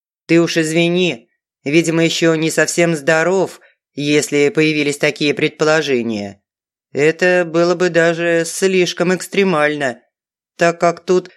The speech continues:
зверски холодно и рискованно к тому же.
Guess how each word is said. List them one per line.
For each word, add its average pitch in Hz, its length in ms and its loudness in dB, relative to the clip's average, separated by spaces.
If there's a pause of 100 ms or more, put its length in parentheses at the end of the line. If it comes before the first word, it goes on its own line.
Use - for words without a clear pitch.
(220)
зверски 190 680 0
холодно 127 760 -2 (320)
и 180 140 0
рискованно 196 720 0
к - 80 -8
тому 175 380 0
же. 156 280 -4